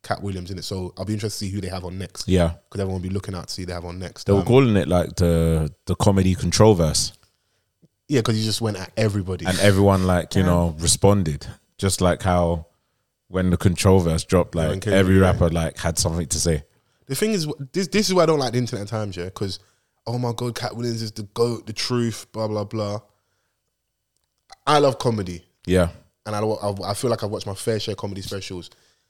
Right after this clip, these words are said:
Speaker 1: Now, he definitely has enough in the tank to be part of those conversations,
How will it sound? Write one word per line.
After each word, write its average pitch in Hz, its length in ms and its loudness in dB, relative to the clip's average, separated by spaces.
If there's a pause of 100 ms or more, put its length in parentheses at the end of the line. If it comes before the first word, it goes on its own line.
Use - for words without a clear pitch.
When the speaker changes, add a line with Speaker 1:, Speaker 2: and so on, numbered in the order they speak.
(500)
Speaker 1:
Now, 110 480 -4
he 110 140 -4
definitely 139 680 0 (540)
has 110 760 -4 (520)
enough 110 380 -4
in 104 80 -6
the 101 60 -8
tank 107 360 -8
to 101 140 -6
be 98 180 -14
part 104 240 -6
of 98 60 -6
those 98 100 -8
conversations, 95 760 -8